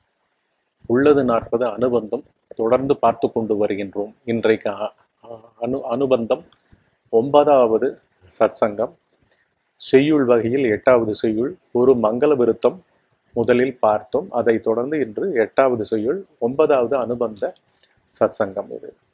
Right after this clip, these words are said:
இதில் அந்த எட்டாவது செய்யுளை வந்து இன்னைக்கு பார்க்க போறோம். இதயமாம் குகையில் நாப்பண்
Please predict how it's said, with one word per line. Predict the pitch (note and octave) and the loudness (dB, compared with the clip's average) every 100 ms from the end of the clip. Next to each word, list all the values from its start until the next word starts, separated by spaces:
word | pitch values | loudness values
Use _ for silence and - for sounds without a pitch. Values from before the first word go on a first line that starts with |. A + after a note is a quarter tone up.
| _ _ _ _ - _ _ _ _ _ _ _ _ C3 | _ _ _ _ -20 _ _ _ _ _ _ _ _ 0
இதில் | B2+ B2 | 2 2
அந்த | A2+ A2+ | 2 2
எட்டாவது | A2 D3+ D3 A2+ - | 2 2 2 0 0
செய்யுளை | A#2 A2+ G#2 | 0 0 -2
வந்து | G#2+ F3+ | -4 -6
இன்னைக்கு | C3 A2+ G2+ - _ _ | -6 -6 -8 -10 _ _
பார்க்க | A2 - - | -2 0 -8
போறோம். | _ - _ - - - - - _ _ _ _ _ _ _ _ _ _ _ _ _ _ _ _ _ _ _ _ _ C3 C#3+ | _ -20 _ -2 2 2 0 -6 _ _ _ _ _ _ _ _ _ _ _ _ _ _ _ _ _ _ _ _ _ 0 2
இதயமாம் | D3+ F#3 F#3 E3+ D#3+ D#3+ F3 C#3 A#2+ | 6 8 6 4 2 0 0 -2 4
குகையில் | B2+ C3 D#3 D3 B2+ C3 C3+ - _ _ _ _ _ _ _ _ _ _ _ _ _ _ _ _ _ _ _ _ _ - | 6 10 10 8 6 0 -2 -8 _ _ _ _ _ _ _ _ _ _ _ _ _ _ _ _ _ _ _ _ _ -8
நாப்பண் | A2 A#2+ C#3 - - C#3+ C3 | -2 2 2 0 4 4 4